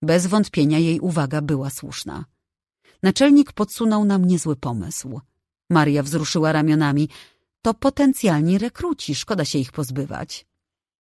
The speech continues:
„Byłby to tylko tymczasowy sojusz”, powiedziałam do naczelnika. „Kiedy rozprawimy się z tarczą, ich posady nie będą już zagrożone”. „A taki tymczasowy sojusz mógłby być dla nas bardzo korzystny”.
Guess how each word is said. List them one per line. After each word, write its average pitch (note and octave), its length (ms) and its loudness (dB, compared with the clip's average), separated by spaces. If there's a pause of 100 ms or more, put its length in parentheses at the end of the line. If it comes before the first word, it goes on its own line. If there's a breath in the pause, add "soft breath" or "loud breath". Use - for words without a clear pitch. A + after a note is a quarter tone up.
„Byłby F3 320 4
to F3+ 120 2
tylko F3+ 380 0
tymczasowy E3+ 720 0
sojusz”, - 540 -10 (160)
powiedziałam C#3+ 500 2
do D3 80 2
naczelnika. C3+ 640 0 (460 loud breath)
„Kiedy G3+ 260 4
rozprawimy G#3 560 2
się A3+ 140 0
z - 100 -6
tarczą, C4 420 2
ich F#3 160 0
posady D#3+ 400 0
nie E3 120 4
będą D3 320 0
już D3+ 180 0
zagrożone”. D3+ 680 -4 (1200)
„A F3 380 4
taki F#3 300 -4
tymczasowy F#3 760 0
sojusz D#3 760 -2 (500)
mógłby E3 580 4
być C#3+ 300 -6
dla D#3+ 220 0
nas D3 300 -2
bardzo D3 400 -2
korzystny”. D#3+ 800 -8